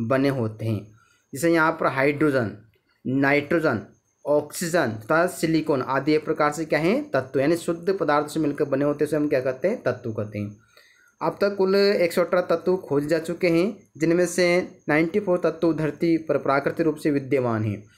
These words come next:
यानी जो आज हम पढ़ते हैं एक सौ अठारह तत्व पढ़ते हैं, यानी जो पीरियोडिक टेबल दे रखी है उस पीरियोडिक टेबल में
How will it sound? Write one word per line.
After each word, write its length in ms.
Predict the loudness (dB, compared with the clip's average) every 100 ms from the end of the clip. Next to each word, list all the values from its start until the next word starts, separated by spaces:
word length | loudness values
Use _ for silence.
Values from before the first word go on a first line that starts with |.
| -20 -6
यानी 120 | -2
जो 180 | 0 2
आज 280 | 2 2 2
हम 120 | 0
पढ़ते 300 | 0 -2 0
हैं 120 | 2
एक 140 | 2 2
सौ 100 | 0
अठारह 300 | 0 0 0
तत्व 240 | 0 -2
पढ़ते 340 | 0 -2 0 -2
हैं, 200 | -2 -6 -8 _ -6
यानी 120 | -2
जो 100 | 0
पीरियोडिक 480 | 0 0 2 0 0
टेबल 260 | 0 2 2
दे 100 | 2
रखी 240 | 0 0
है 60 | -2
उस 100 | 0
पीरियोडिक 360 | -2 0 0 0
टेबल 240 | 0 0
में 320 | 2 2 0